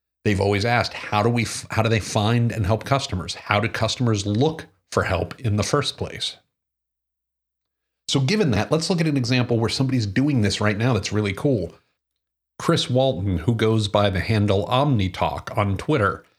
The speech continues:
had a really cool piece over at Forbes that looked at Lululemon's recent acquisition of Mirror.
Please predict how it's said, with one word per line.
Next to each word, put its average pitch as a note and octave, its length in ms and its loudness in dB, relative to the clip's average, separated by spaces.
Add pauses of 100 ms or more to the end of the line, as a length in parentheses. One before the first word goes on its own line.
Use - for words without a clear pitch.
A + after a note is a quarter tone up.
(600)
had A2+ 80 4
a G#2+ 40 4
really D3+ 640 2
cool C3 280 2
piece A#2 280 0
over G2 200 2
at E2 60 -2
Forbes G2+ 500 0
that G#2+ 180 0
looked A#2+ 240 2
at G#2+ 160 2
Lululemon's A2 880 2
recent G2 440 0
acquisition G2 720 0
of G#2+ 320 0
Mirror. G#2 640 2